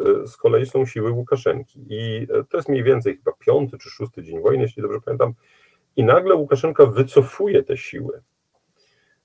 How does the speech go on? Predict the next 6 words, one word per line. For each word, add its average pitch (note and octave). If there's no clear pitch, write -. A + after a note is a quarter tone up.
E, F#2+
co -
oczywiście C#3+
zluzowuje, B2
e, -
siły, G#2+